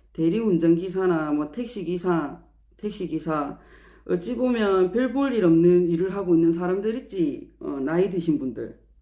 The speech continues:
어. 이 사람들의 이야기가 들을 게 많다. 어, 거의 왕년에 잘 안 나갔던 사람이 없니라.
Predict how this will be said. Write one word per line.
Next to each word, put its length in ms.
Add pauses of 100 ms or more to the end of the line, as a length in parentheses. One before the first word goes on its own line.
(140)
어. 180 (800)
이 200
사람들의 600
이야기가 880
들을 300
게 120
많다. 800
어, 300
거의 280
왕년에 500
잘 200
안 140
나갔던 540
사람이 440
없니라. 640